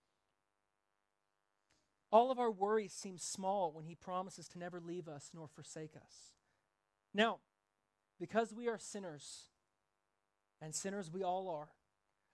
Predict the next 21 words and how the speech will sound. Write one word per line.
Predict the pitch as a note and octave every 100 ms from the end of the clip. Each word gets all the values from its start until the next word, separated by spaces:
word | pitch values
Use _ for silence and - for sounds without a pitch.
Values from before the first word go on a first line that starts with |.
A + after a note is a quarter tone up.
| - F3+
our | F#3
hearts | G3+ G3+ -
are | F3+ -
factories | G3+ G#3 - G3 F#3+
of | F#3+ -
complaints, | F3 - G3 G3 -
entitlement, | F3+ - F3+ F3 E3+ D#3+
and | E3+ E3
resentment. | D3+ D#3+ D#3 B2+
Listen, | - -
brothers | D#3 F3+ D#3+
and | D3+
sisters, | D#3+ E3 D3+ _ _ _ _ F#3
I | G#3
can | G#3+
complain | F#3 E3+ - F3 E3
with |
the | D3
best | D3 D3 -
of |
them. | _